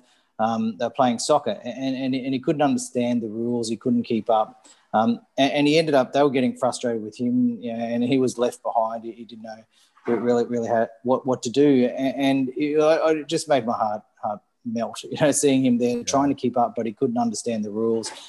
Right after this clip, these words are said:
Speaker 1: He, and, and that's one of the challenges, that communication, like I said before, just keeping up with the main, mainstream society. And I said that they want, they want to play the games, they want to do everything we, we do. But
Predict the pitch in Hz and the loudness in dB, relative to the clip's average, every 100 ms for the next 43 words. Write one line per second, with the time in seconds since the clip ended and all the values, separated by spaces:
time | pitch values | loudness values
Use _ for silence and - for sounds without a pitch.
0 | - - 123 127 147 156 165 165 147 127 | -20 -2 2 2 2 2 2 2 2 0
1 | 113 123 120 113 113 104 117 120 117 - | 0 0 0 0 -4 -8 -6 -4 -4 -4
2 | 113 110 113 110 113 113 - 113 101 - | -6 -6 -8 -10 -10 -12 -8 -8 -8 -2
3 | 135 120 - - _ _ 127 - - 123 | 2 2 -2 -14 _ _ -4 -2 0 2
4 | 120 120 104 107 104 110 110 104 - 120 | 2 2 0 -4 -2 -2 -2 -4 -4 -4
5 | 110 - - 107 101 101 113 110 110 110 | -4 -6 -4 -6 -6 -4 0 0 0 -2
6 | 107 104 110 123 110 113 120 120 123 139 | -2 -4 -4 -2 0 0 2 2 4 2
7 | 127 123 120 135 139 135 131 131 131 131 | 0 0 2 2 2 0 0 -2 -2 -2
8 | 120 120 123 120 120 117 117 110 113 117 | -2 -2 -2 -2 -4 -6 -12 -10 -10 -8
9 | 123 123 117 107 98 _ _ _ - 107 | -6 -6 -6 -10 -12 _ _ _ 0 0